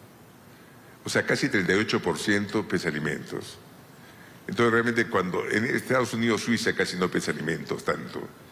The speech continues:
Segundo, el precio del trigo, el, eh, si sube el trigo, el precio del pan en Suiza, pues, casi no sube. Eh, o sea, más cuesta el,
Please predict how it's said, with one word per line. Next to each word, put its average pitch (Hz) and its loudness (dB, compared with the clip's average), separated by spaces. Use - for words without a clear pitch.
Segundo, 101 2
el 82 -2
precio 110 0
del 90 0
trigo, 110 0
el, - -6
eh, - -8
si - 0
sube 147 4
el 117 2
trigo, 127 2
el 101 2
precio 127 4
del 101 0
pan 113 2
en 95 2
Suiza, 120 2
pues, 104 0
casi 107 0
no 98 2
sube. 90 0
Eh, 104 0
o 101 4
sea, 113 4
más 117 2
cuesta 123 2
el, 101 -4